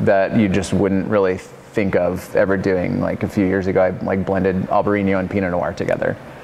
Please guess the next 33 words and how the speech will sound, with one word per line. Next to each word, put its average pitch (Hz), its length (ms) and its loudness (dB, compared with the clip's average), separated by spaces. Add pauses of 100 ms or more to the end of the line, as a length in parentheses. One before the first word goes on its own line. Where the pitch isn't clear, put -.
(140)
You 98 100 0
know, 90 160 2
not 120 360 0
for 110 160 2
Larry's, 98 380 2
for - 260 -4
something 98 280 0
else, 90 200 0
but 104 160 2
I, 98 360 0 (120)
I, 127 80 4
I 127 40 4 (120)
have 110 260 2
this 107 140 0
sort 110 200 2
of 98 200 0 (760)
thought 113 540 0
with 107 120 2
this 104 180 -2
label 101 340 2
that 98 100 4
this 92 180 -2
is 98 160 -2
my 95 240 2
opportunity 95 580 0
to, 92 80 4
like, 87 280 -2 (380)
be, 95 180 2
it's 80 180 -2
like 82 140 0
my 95 100 0
sandbox. 82 680 -4 (220)
Like, - 320 -4